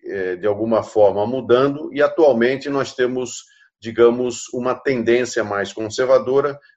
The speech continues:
com expressões até de extrema-direita em alguns países, como aqui no Brasil acaba se falando. Você vê que a democracia na América Latina, que já não é tão madura, ela possa estar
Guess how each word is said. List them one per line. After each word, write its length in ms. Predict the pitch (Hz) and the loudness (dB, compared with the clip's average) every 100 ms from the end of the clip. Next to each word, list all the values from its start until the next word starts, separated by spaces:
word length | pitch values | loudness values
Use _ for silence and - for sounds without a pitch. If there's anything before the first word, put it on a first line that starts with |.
| _ | _
com 120 | 156 | -8
expressões 580 | 160 - 143 - 147 127 | -6 -4 -4 -2 0 0
até 380 | 123 131 135 | 0 2 2
de 320 | 127 120 127 127 | 0 -6 -10 -10
extrema-direita 960 | - 135 135 131 113 110 117 117 120 | -10 0 2 2 0 4 4 4 0
em 60 | 117 | 0
alguns 340 | 110 113 113 | -2 -4 -6
países, 880 | - 98 85 98 90 - 123 123 - - _ | 0 2 2 -4 -8 -10 -12 -12 -14 -18 _
como 200 | - 135 | -6 -2
aqui 380 | 131 - 113 117 | -2 -2 -4 -2
no 160 | 117 113 | -2 -2
Brasil 800 | 110 113 98 95 113 113 110 - | 2 0 0 -2 0 0 -4 -4
acaba 540 | 101 98 107 104 104 | -4 0 2 2 2
se 380 | 104 - 104 101 | -6 -8 -12 -14
falando. 500 | 95 110 98 90 78 - _ _ | -2 0 2 -2 -4 -14 _ _
Você 400 | 135 170 - 202 | 0 0 2 0
vê 280 | 135 165 165 | 2 0 0
que 100 | 151 | -2
a 60 | |
democracia 1080 | 127 123 120 120 113 - - 117 117 107 95 117 | -2 -2 -4 0 0 0 -8 -2 2 2 0 -2
na 160 | 113 | -2
América 400 | 110 110 110 113 | 0 -2 -2 0
Latina, 480 | 113 104 - 92 85 | 0 0 -6 -10 -10
que 320 | - 113 110 | -10 -8 -8
já 180 | 101 127 | 0 0
não 240 | 123 117 | 0 0
é 120 | 123 123 | 0 -2
tão 520 | - 120 120 101 - - | 0 2 2 -2 -10 -8
madura, 800 | 104 101 - 135 127 101 87 - _ _ - | -4 -4 -4 -6 -2 0 -2 -4 _ _ 0
ela 200 | 113 113 | 2 2
possa 380 | 131 135 127 | 4 2 2
estar 460 | 117 - - 120 113 | -6 -6 2 2 2